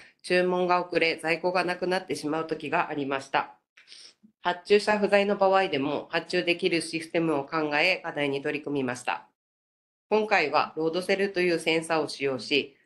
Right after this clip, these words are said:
重さで在庫の個数を把握、管理できるように考えてみました。初めてセンサーというものを手にした感想は、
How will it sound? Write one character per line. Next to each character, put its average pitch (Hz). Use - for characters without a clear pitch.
重 175
さ 175
で 170
在 156
庫 165
の 170
個 160
数 160
を 175
把 151
握、 170
管 165
理 156
で 156
き 160
る 160
よ 170
う -
に 196
考 151
え 139
て 135
み 127
ま 113
し -
た。 -
初 175
め 202
て 190
セ 180
ン 180
サ 180
ー 175
と 170
い 165
う 170
も 165
の 165
を 151
手 160
に 156
し 151
た 156
感 165
想 147
は、 139